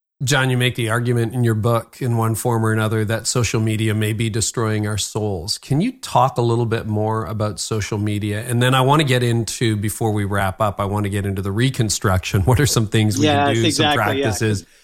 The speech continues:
Speaker 1: 'Cause I think you're reading everyone's mail.
Speaker 2: Yeah, there is good hope. Well, I just, again,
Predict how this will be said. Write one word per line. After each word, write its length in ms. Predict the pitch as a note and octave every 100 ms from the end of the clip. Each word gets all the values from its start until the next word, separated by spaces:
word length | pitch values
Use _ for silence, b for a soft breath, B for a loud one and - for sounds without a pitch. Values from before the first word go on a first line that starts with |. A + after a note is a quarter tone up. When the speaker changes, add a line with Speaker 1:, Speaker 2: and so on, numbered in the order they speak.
| b b b -
Speaker 1:
'Cause 240 | D3+ B2+
I 160 | C3 B2+
think 240 | D#3+ C#3+
you're 100 | C3
reading 480 | A2 G#2+ C#3 D3+ D3+
everyone's 380 | C#3+ C#3+ C3+ A2
mail. 320 | G2+ F2 - _ _ _ _ _ _ _
Speaker 2:
Yeah, 220 | - C#3+ B2+ _ -
there 100 | D#3
is 160 | C#3
good 160 | - C3+
hope. 240 | C#3+ B2+
Well, 160 | G#3 F3+
I 80 | F#3
just, 360 | G3 F#3+ - -
again, 540 | E3 C#3 D3+ C3+ B2+